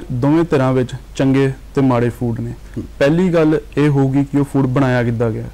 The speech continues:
Speaker 2: ਜੀ।
Speaker 1: ਜੇ ਤੁਸੀਂ ਕੋਈ ਨਾਨ ਵੈਜ ਜਾਂ ਕੋਈ meat ਬਣਾ ਰਹੇ ਹੋ refined ਤੇਲ ਦੇ ਅੰਦਰ,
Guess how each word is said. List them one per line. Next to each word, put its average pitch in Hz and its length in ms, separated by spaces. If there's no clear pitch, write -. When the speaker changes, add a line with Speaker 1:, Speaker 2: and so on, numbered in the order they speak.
Speaker 2:
ਜੀ। - 240
Speaker 1:
ਜੇ 131 160
ਤੁਸੀਂ 135 460
ਕੋਈ 139 120
ਨਾਨ 131 300
ਵੈਜ 127 220
ਜਾਂ 127 160
ਕੋਈ 131 140
meat 127 280
ਬਣਾ 131 280
ਰਹੇ 120 120
ਹੋ 120 100
refined 123 340
ਤੇਲ 120 220
ਦੇ 117 100
ਅੰਦਰ, 110 180